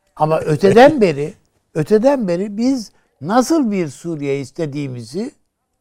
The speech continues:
Speaker 1: söyleyemiyoruz, açıklayamıyoruz bunu. Hatta konuşmuyoruz da herhalde kendi aramızda. Çünkü o olsa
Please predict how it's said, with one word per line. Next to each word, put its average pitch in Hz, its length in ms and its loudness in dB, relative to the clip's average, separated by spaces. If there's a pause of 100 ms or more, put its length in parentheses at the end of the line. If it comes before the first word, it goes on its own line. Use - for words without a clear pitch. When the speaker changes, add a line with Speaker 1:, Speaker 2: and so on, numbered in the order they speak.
(960)
Speaker 1:
söyleyemiyoruz, 180 1120 0 (600)
açıklayamıyoruz 214 920 -8
bunu. 247 240 -18 (320)
Hatta 196 420 0
konuşmuyoruz 165 720 -8
da 139 60 -6
herhalde 113 420 -6
kendi 131 320 -14
aramızda. 117 480 -12 (580)
Çünkü - 220 -20
o 165 120 -2
olsa 180 800 2